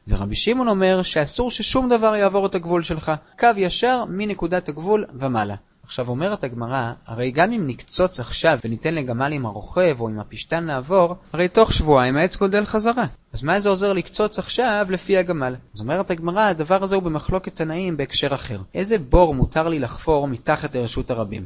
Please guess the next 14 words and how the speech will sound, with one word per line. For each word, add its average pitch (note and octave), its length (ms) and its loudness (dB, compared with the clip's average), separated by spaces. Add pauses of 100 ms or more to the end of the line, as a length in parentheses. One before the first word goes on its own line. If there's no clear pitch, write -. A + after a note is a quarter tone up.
נניח C#3+ 320 -2
אני C#3 120 -2
רוצה C#3+ 260 -2
לחפור B2+ 380 -2
בייסמנט E3+ 640 -2
מתוך F#3 320 2
השטח E3+ 360 -2
שלי G3 320 0
ושהוא G#3 280 0
יהיה A#3+ 180 4
גם A3 240 0
מתחת G3 420 -4
לרשות D#3 340 -2
הרבים." A#2+ 340 -2